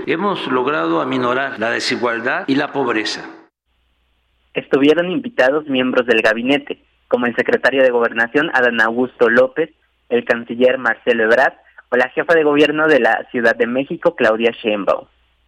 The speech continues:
Speaker 2: Uno de los ejes que el presidente destacó primero fue la reducción de la desigualdad a partir de implementar los programas sociales, becas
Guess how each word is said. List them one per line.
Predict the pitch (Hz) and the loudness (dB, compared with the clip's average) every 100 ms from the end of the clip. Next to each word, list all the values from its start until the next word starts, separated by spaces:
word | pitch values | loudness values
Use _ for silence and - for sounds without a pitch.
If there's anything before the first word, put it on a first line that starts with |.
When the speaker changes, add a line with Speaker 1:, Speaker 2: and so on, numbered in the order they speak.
| - | -2
Speaker 2:
Uno | 139 139 | 2 4
de | 135 | 2
los | 135 | 0
ejes | 143 156 - | -2 -2 -2
que | 127 | -2
el | |
presidente | 120 117 123 120 127 131 | -2 -2 0 0 2 0
destacó | 123 107 - 123 - | 0 -4 -2 -2 -2
primero | 120 123 127 147 | -4 0 2 0
fue | - | 0
la | 123 123 | 2 2
reducción | 120 110 - 131 135 | 0 -4 -4 -4 0
de | 120 | 2
la | 107 | 0
desigualdad | 104 120 110 110 123 165 | -2 -4 -2 2 0 0
a | 123 - | -4 -2
partir | 123 151 147 | -4 0 0
de | |
implementar | 170 156 135 120 120 131 | 0 0 0 0 0 0
los | 135 - | -2 -6
programas | - 113 117 120 120 | -2 0 0 0 -6
sociales, | 107 135 135 135 156 _ _ _ _ | -4 2 2 2 -4 _ _ _ _
becas | 254 131 - | 0 0 0